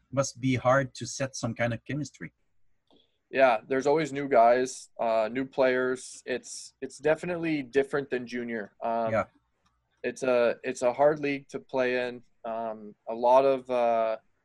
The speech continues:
Speaker 2: a lot of different players. You have young guys who are coming out of junior. You have, you know, older guys who are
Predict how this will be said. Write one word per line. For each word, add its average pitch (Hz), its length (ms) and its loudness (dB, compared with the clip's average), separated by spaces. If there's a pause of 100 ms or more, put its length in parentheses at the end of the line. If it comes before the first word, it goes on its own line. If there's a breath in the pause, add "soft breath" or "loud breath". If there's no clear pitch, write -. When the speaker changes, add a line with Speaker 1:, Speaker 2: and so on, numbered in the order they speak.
(880)
Speaker 2:
a - 20 -6
lot 143 220 6
of 131 160 -2
different 135 340 0
players. 127 380 0
You 123 80 -2
have 117 200 2
young 131 300 0
guys 143 500 0
who 139 120 -4
are 113 100 -2
coming 135 260 -6
out 127 120 2
of 120 100 -6
junior. 139 680 -6
You 127 120 -4
have, 113 240 2 (460)
you 123 60 -12
know, 110 220 -10
older 151 300 4
guys 135 420 4
who 131 140 0
are 113 420 0